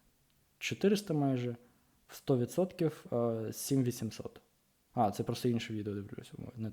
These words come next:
не, от, от, от, от наша компанія. Думаю, як так? А ну, от видно, що на двадцять п'ять, е, відсотків подивилось вісім, сім вісімсот, перепрошую,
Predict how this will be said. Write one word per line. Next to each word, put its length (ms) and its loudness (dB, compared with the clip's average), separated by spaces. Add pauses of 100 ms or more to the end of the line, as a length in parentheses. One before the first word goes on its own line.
не, 140 -2
от, 140 -6 (200)
от, 260 -8
от, 220 -8
от 160 -12
наша 200 -4
компанія. 460 -8 (300)
Думаю, 240 0
як 120 0
так? 120 -10 (540)
А 60 4
ну, 280 8
от 140 4
видно, 280 4
що 140 -4
на 120 4
двадцять 420 4
п'ять, 380 4 (200)
е, 80 -2 (540)
відсотків 420 -2
подивилось 480 8
вісім, 540 6 (920)
сім 280 8
вісімсот, 640 2
перепрошую, 640 2